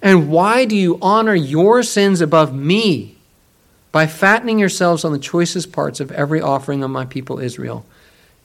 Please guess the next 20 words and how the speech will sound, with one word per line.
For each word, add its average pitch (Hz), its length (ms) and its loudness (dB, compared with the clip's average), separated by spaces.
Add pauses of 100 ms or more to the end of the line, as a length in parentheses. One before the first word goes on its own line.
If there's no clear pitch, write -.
(120)
Eli 226 560 0 (220)
also 165 680 0 (460)
has 151 260 -4
treated 185 580 -2
God 143 400 -2
with 127 180 -10
contempt 117 760 -14 (500)
by 151 140 -2
participating 143 920 -6
in 139 80 -4
the 135 80 -6
sin 165 220 -4
of 156 120 -2
his 156 160 -4
sons. 123 520 -8 (800)
Eli 254 360 6
is 220 120 4
taking 202 360 0
God's 151 380 0
grace 135 600 -4